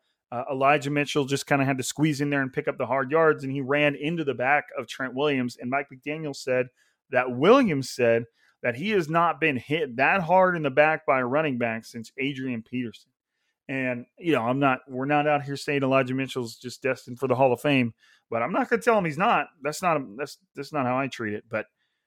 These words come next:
I mean, that's a hell of a compliment. And, and we do see that. Elijah Mitchell has this really unique blend of speed and power. He doesn't go down easy. He's fast in space.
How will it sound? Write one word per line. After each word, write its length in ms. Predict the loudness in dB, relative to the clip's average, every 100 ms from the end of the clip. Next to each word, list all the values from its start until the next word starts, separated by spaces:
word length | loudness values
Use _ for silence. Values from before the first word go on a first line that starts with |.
| _ _ -4
I 40 |
mean, 120 | 2
that's 200 | 4 4
a 60 | 4
hell 140 | 4
of 80 | 4
a 60 | 0
compliment. 560 | -2 -4 -6 -10 -12 -6
And, 180 | -6
and 300 | -4 -2 0
we 140 | 0 -2
do 220 | -2 -4
see 300 | -4 -8 -6
that. 260 | -4 -4 -2
Elijah 360 | 2 2 0
Mitchell 300 | -6 -4 -4
has 160 | -4 -4
this 140 | -8
really 500 | -8 -4 -2 0 0
unique 400 | -4 -6 -6 -8
blend 380 | -10 -8 -8 -8 -12
of 100 | -16
speed 580 | -18 -10 -6 -4 -6 -8 _ _ -12
and 180 | -12
power. 480 | -4 2 4 4 0 -6 _ _
He 60 |
doesn't 400 | -6 -2 -2 -2
go 140 | 0 2
down 260 | 2 0
easy. 380 | 0 -4 -6 -8
He's 280 | -10 -14 -16
fast 480 | _ 0 0 -2 -6
in 120 | -8
space. 560 | -8 -4 -2 -2 -6